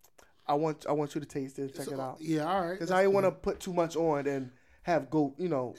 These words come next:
Speaker 2: And you like, yo, is this goat
Speaker 1: Yeah, I
Speaker 2: or
Speaker 1: don't even know if I liked it
Speaker 2: this is
Speaker 1: yet.
Speaker 2: goat or mushroom? I don't know. Yeah, you gotta, you gotta play around
Speaker 1: But
Speaker 2: with it.
Speaker 1: that's not a pizza story. I'm gonna tell you a good pizza story.
Speaker 2: Give me a good pizza story.
Speaker 1: First time I had sriracha. First time I tasted sriracha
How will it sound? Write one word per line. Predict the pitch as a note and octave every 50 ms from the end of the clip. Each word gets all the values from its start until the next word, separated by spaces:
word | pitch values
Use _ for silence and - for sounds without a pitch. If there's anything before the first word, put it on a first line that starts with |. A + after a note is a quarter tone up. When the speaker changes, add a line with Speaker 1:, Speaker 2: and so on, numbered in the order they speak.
| -
Speaker 2:
And | C#4+ A#3+
you | F#3+ F#3 F#3
like, | E3 D3 C#3+ C3+ C3
yo, | D3 D3+ D3 C#3 C3
is | C3 C#3+
this | G#3+ A#3+ -
goat | - B2 C3+ F3
Speaker 1:
Yeah, | - D3
I | C#3+
Speaker 2:
or | D#3+
Speaker 1:
don't | F3 F3+
even | F3 E3+
know | E3 D#3+
if | D3+
I | D#3 D3
liked | B2 B2 C3+ D3 E3 E3+ E3 -
it | D3 C#3
Speaker 2:
this | - -
is | - D4+
Speaker 1:
yet. | C#3
Speaker 2:
goat | E3 G3+ B3+ D#4
or | C#4
mushroom? | B3 D4+ A4 A#4 - - A3 G#3 F3 E3
I | G#3 C#4
don't | D#4 C4 A#3+
know. | A#3+ B3 C4 D4 D#4+ D#4 - - _ -
Yeah, | - D#3 D3+ D3 C#3+
you | C#3+ C#3+
gotta, | D3+ F3 E3+ E3 D#3 D3+ D3
you | D3+
gotta | F3+ F3 D#3+ D#3
play | - - F3
around | D#3+ D#3
Speaker 1:
But | - E3 D#3+ D#3+ D#3
Speaker 2:
with | D3 C3 C3
it. |
Speaker 1:
that's | - G3+ A#3 A3+
not | B3 A3 G3+
a | F#3
pizza | - - F#3 E3+ D3+
story. | - - D3 C3+
I'm | -
gonna | G#3 G#3
tell | - A3+
you | G3 F#3
a | E3+
good | D#3 E3+ D#3+ -
pizza | D3+ C3+ C3+ B2
story. | - - A#2+ G2+ E2+
Speaker 2:
Give | G3 A3
me | A#3 A#3
a | G#3+
good | G3+ G3+ E3
pizza | E3+ E3 D3 C#3
story. | C3 B2+ B2+ A#2+ A#2 A#2 - _ _
Speaker 1:
First | - F#3 F#3+ F#3 -
time | F#3+ F3 E3 E3
I |
had | D#3+ D#3 D3 D3
sriracha. | - C3+ B2 B2 A2 G#2+ - - - - - _ _ _ _ _ - - - _ _ _ _ _ _ _ _ - _ _ _ _ _ _ - _ - _ _ _ _ _ _ - - - - _
First | - - G3 G3+ G3+ -
time | G#3 G3 F#3+
I | F3+
tasted | - - F#3 F3 E3 E3+ E3
sriracha | - - D#3 D3 C#3+ C#3+ D3 D3+ - - F3 F3 F3